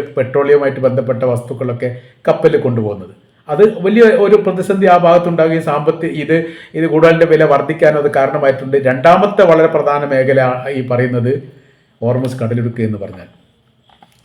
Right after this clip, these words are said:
പേർഷ്യൻ ഗൾഫിലേക്കുള്ള ഏക സമുദ്രപാത കൂടി ഇതാണ് എന്നൊരു പ്രത്യേകത ഉണ്ട്. ഏഷ്യൻ രാജ്യങ്ങളെയും ഇന്ത്യ അടക്കമുള്ള രാജ്യങ്ങളെ പോലും ബാധിക്കുന്നിടത്തേക്കായിരുന്നു ഈ കാര്യങ്ങൾ പോകുന്നത്. മുപ്പത്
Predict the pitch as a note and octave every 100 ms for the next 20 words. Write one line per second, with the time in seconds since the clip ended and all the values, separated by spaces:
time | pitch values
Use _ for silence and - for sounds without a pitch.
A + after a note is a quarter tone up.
0 | _ - D3 E3+ F3 F#3 F#3 - _ _
1 | A#2+ C3+ C3+ - D3+ C#3+ C3 A#2+ B2 B2
2 | - C3+ D#3 D#3 F3 - C#3+ C3 D#3 -
3 | E3+ C3 B2 A#2+ A#2 A2+ A2+ B2 - _
4 | - A#2+ A#2+ B2 B2 C3+ - A#2+ A#2+ A2
5 | G#2+ G#2+ G#2 G2+ G2+ _ _ _ - G3+
6 | G3+ A3+ F#3 F3+ F3+ F3 D#3+ B2 C3+ D#3
7 | D#3+ D#3 E3 D#3+ C#3+ C#3+ D3+ D#3+ E3+ E3+
8 | E3+ F3+ E3+ D#3 D3+ E3 D#3+ D3+ D#3 D3+
9 | C3+ C3+ C3+ C#3 C3 B2 A#2+ C3+ C3 A2
10 | G2+ - - _ _ _ _ _ _ _
11 | _ _ _ _ _ _ _ _ _ _
12 | _ _ _ _ _ _ - E3 E3+ -
13 | A#3+